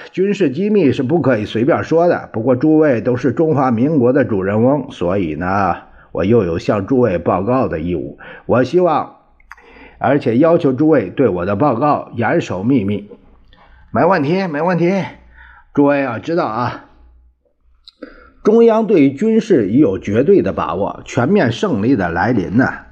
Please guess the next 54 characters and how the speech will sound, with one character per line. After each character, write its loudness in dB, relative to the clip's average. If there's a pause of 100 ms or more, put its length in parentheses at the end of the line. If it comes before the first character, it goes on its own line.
(260)
啊， -16
一 4
年 -4
内 0
的 -16
事 -4
儿。” -6 (540)
大 -6
家 -4
鼓 2
掌 -6 (140)
叫 -2
好。 -16 (1500)
“我 2
可 0
以 2
向 -4
诸 2
位 2
保 -4
证， -2 (500)
在 2
六 4
个 2
月 4
内， -2 (160)
我 -2
们 2
一 4
定 2
可 0
以 0
消 0
灭 0
东 0
北 2
的 -2
共 0
军。 -2
再 0
有 -6
六 0
个 -2
月， 2
关 0
内 0
的 -4
共 -2
产 -2
党 -4
全 -2
部 0
肃 -4
清。 -6